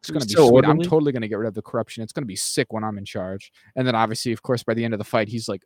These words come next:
Speaker 1: "Oh, wait. <laughs> Wait a minute. <laughs>
Speaker 2: This is a test. Whoever could be stronger would
Speaker 1: Oh,
Speaker 2: live."
Speaker 1: jeez.
Speaker 2: Uh-oh.
Speaker 1: Uh, but it's a similar thing of just, like, at that point, you can see how far he's gone, where he actually believes that, like, an army full of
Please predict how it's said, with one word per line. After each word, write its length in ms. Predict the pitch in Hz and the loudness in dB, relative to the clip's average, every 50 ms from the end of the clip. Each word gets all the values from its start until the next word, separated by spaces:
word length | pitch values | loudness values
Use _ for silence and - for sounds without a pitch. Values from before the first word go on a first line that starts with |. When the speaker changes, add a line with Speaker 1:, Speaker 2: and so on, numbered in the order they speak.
| - | -8
Speaker 1:
"Oh, 120 | - 131 110 | -6 -4 -4
wait. 300 | 104 107 107 104 107 - - | -4 -6 -6 -8 -8 -6 -6
<laughs> 1040 | 196 - - - - - _ _ - - - - - - - - _ _ _ _ - - | -6 -6 -6 -12 -20 -20 _ _ -14 -12 -12 -12 -12 -16 -20 -20 _ _ _ _ 2 4
Wait 240 | 165 127 120 117 | 6 6 6 4
a 40 | 117 | 0
minute. 320 | 120 120 123 123 139 - _ _ - | -4 -4 -4 -6 -6 -8 _ _ -8
<laughs> 140 | 269 - - - - - - - - - - - _ _ _ _ _ _ _ _ _ _ _ - | -6 -6 -6 -6 -8 -12 -14 -18 -20 -20 -20 -20 _ _ _ _ _ _ _ _ _ _ _ 2
Speaker 2:
This 160 | 175 151 135 | 4 4 4
is 140 | 123 113 113 | 4 2 0
a 80 | 110 104 - | -2 -2 2
test. 320 | - 143 135 120 127 - | 4 6 6 6 4 4
Whoever 280 | - 131 131 127 123 117 | 2 4 4 4 2 2
could 100 | - 120 | 0 -2
be 100 | 110 117 | -2 -2
stronger 480 | - - - 135 123 123 131 - 117 113 | -2 0 2 2 4 4 2 2 2 0
would 100 | 110 107 | 2 2
Speaker 1:
Oh, 360 | 107 110 123 123 117 110 101 | 4 6 6 6 4 2 -2
Speaker 2:
live." 100 | 107 123 | -6 -12
Speaker 1:
jeez. 460 | - - 123 117 120 120 120 127 135 - | -12 -10 -8 -8 -6 -6 -8 -8 -6 -4
Speaker 2:
Uh-oh. 320 | 107 73 73 69 101 - | -4 -4 -4 -6 -10 -12
Speaker 1:
Uh, 280 | 131 127 117 117 117 110 - 143 | -14 -16 -16 -16 -16 -16 -12 -8
but 120 | 170 185 | -6 -6
it's 60 | 185 240 | -4 -4
a 60 | 220 | -6
similar 340 | - - 226 196 175 147 143 | -2 -2 -2 -2 -2 -6 -6
thing 220 | - 170 160 143 | -8 -8 -8 -8
of 100 | 127 120 | -8 -8
just, 200 | 123 127 - - | -8 -10 -4 -2
like, 160 | 127 120 - _ _ - - _ _ _ - | -2 -2 -4 _ _ -20 -20 _ _ _ -8
at 120 | 151 143 - | -6 0 0
that 200 | 180 170 - - | 0 0 0 -2
point, 180 | - 160 143 151 | -4 -4 -2 -4
you 80 | 160 | -6
can 140 | - - 156 | -4 -4 -6
see 220 | - - - 170 | -6 -4 -2 -2
how 140 | 160 151 127 | 0 0 0
far 300 | - - - 143 131 123 | 0 0 0 2 2 2
he's 160 | 131 120 113 | 0 -4 -6
gone, 280 | 113 127 117 113 113 113 | -6 -6 -4 -4 -4 -6
where 100 | 110 113 | -6 -6
he 120 | 135 135 | -4 -2
actually 340 | 131 120 113 - - - 135 | -2 -2 -2 -2 -4 -8 -8
believes 360 | 117 117 113 117 113 110 101 - | -6 -6 -6 -4 -4 -6 -4 -6
that, 120 | 123 123 | -6 -6
like, 200 | 120 117 110 - | -4 -8 -6 -6
an 120 | 120 117 113 | -8 -6 -4
army 400 | 98 113 120 117 117 117 113 113 | -2 -2 -2 -2 -2 -4 -6 -8
full 260 | - - 123 113 110 | -8 -8 -6 -4 -4
of 220 | 101 101 - - | -4 -4 -8 -14